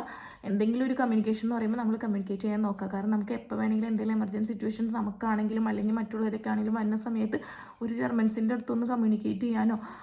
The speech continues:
അതല്ലെങ്കിൽ എന്തെങ്കിലും ഒരു ഫോൺ ചെയ്യാൻ അങ്ങനത്തെ കാര്യങ്ങളൊക്കെ നമുക്ക് പെട്ടെന്ന് ചെയ്യേണ്ട വന്നാൽ നമ്മൾ ആ സമയത്ത് പതറി നിൽക്കരുതല്ലോ. അപ്പോൾ അതിന് വേണ്ടിയിട്ട്, അപ്പോൾ ലാംഗ്വേജ് ഭയങ്കര ഇമ്പോർട്ടൻസ് ആണ്. ബി വൺ ഫുൾ മൊഡ്യൂൾ ഉണ്ടെങ്കിലും ബി ടു ഫുൾ മൊഡ്യൂൾ ഉണ്ടെങ്കിലും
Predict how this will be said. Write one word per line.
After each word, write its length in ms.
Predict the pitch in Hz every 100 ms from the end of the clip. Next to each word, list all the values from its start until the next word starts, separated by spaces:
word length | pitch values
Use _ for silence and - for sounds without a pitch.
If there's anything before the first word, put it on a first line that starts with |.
| -
അതല്ലെങ്കിൽ 480 | 208 240 233 226 240
എന്തെങ്കിലും 440 | 220 226 226 269 262
ഒരു 100 | 262
ഫോൺ 320 | 254 220 226
ചെയ്യാൻ 340 | 240 233 233 226
അങ്ങനത്തെ 300 | 226 233 269
കാര്യങ്ങളൊക്കെ 600 | 269 233 226 240 254 262
നമുക്ക് 160 | 247 254
പെട്ടെന്ന് 360 | 262 254 233
ചെയ്യേണ്ട 400 | 240 277 240 233
വന്നാൽ 360 | 254 254 247 220 - - _ _ _ _ _ -
നമ്മൾ 220 | 254 240
ആ 40 |
സമയത്ത് 340 | 247 262 247 -
പതറി 240 | 277 254 277
നിൽക്കരുതല്ലോ. 560 | 277 - 220 208 240 202 - - - -
അപ്പോൾ 160 | 294
അതിന് 200 | 302 233
വേണ്ടിയിട്ട്, 280 | 214 190 196 -
അപ്പോൾ 160 | 208
ലാംഗ്വേജ് 460 | 226 202 196 202 277
ഭയങ്കര 400 | 247 185 190 240
ഇമ്പോർട്ടൻസ് 480 | 240 208 202 202 233
ആണ്. 100 | 269 - - -
ബി 140 | 208 190
വൺ 120 | 240
ഫുൾ 180 | - 233
മൊഡ്യൂൾ 280 | 233 220 220
ഉണ്ടെങ്കിലും 340 | 220 233 285
ബി 160 | 202 190
ടു 40 |
ഫുൾ 180 | 277 254
മൊഡ്യൂൾ 360 | 233 214 220 233
ഉണ്ടെങ്കിലും 460 | 214 208 208 311